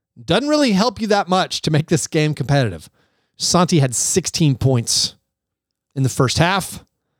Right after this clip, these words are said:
That's tied for the most points in a half he'd ever had. He could have broken it, but he, after scoring sixteen points in the first half, like, fumbled a pass out of bounds, missed a, a layup or a floater or two.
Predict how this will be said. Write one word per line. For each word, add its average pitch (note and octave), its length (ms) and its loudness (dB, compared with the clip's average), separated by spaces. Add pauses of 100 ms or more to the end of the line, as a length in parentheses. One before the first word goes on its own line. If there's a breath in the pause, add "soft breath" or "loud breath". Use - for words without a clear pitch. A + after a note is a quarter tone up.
(600)
That's - 180 -8
tied D#3+ 340 0
for C#3 60 0
the B2+ 80 2
most B2+ 200 0
points - 520 0
in C3 160 -4
a A#2+ 80 -2
half B2 300 -2
he'd A#2+ 100 -4
ever G#2+ 180 -4
had. B2 240 0
He D3 120 2
could B3+ 180 -2
have D4+ 100 0
broken F3 380 -2
it, D3 160 -2
but C#3+ 140 0
he, D3 580 0 (240)
after E3 260 -4
scoring G3+ 260 0
sixteen F#3 320 -2
points F#3 220 0
in E3 60 0
the D3 40 2
first D#3+ 200 2
half, - 580 -2
like, B2 140 -2
fumbled D3+ 360 -2
a C#3 60 0
pass D3 320 -2
out C#3 140 0
of A#2 100 -4
bounds, E3+ 580 0
missed D3 320 0
a, C#3+ 60 2
a A#2 180 -2
layup E3+ 480 0
or C3 200 -2
a F#2+ 40 -6
floater E3+ 540 0
or C#3 160 0
two. E3 500 0